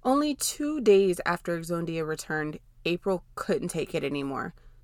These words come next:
so she went to the police station. She repeated the story that she was told to the cops, saying that she didn't believe it at first, but after these past few days,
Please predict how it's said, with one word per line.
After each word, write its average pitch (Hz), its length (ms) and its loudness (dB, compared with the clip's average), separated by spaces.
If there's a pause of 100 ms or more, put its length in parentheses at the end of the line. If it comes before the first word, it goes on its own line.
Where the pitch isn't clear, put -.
so - 160 -2
she 262 180 2
went 294 180 0
to 294 100 -6
the 285 80 -4
police 180 300 -2
station. - 440 -6 (840)
She - 240 0
repeated 311 500 0
the 403 100 0
story 180 480 4
that 170 280 0
she - 180 -2
was 185 220 0
told 180 380 -2
to - 100 -8
the 165 120 -6
cops, - 500 2 (340)
saying 220 440 2
that 208 240 2
she - 160 2
didn't 285 220 2
believe 196 440 0
it 302 80 -2
at 320 160 -6
first, 330 580 -6 (600)
but 202 200 2
after 269 380 -2
these 370 220 2
past - 440 -2
few 269 160 -2
days, 220 580 -2